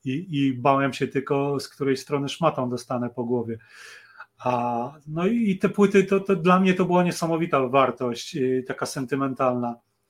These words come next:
Teraz delikatnie to powoli odbudowuję, pokazuję mojemu dziecku, y, nastoletniemu,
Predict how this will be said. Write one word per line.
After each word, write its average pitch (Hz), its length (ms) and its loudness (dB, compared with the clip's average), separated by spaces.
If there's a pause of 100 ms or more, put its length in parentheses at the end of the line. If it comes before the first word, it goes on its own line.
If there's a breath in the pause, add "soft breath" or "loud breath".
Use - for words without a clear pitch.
(760 soft breath)
Teraz 180 320 4
delikatnie 175 520 2
to 170 120 -4
powoli 165 380 0
odbudowuję, 143 800 0
pokazuję 147 760 -2
mojemu 143 460 -4
dziecku, 139 680 -2
y, 131 480 -2
nastoletniemu, 135 920 -2